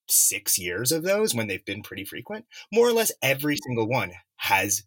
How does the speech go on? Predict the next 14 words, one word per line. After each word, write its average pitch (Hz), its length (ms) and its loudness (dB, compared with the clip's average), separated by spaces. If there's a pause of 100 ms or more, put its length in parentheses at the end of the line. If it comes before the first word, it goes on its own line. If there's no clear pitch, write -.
(100)
been 92 320 -8
victorious. - 720 0 (420)
Now, 160 220 4 (260)
<laughs> - 1080 -4
you 175 280 2
can 196 200 4
make 185 220 6
a 160 40 0
lot 143 340 6
of, 127 120 0
lot 107 380 4
of - 100 0
arguments 80 460 -4
about, 113 280 -2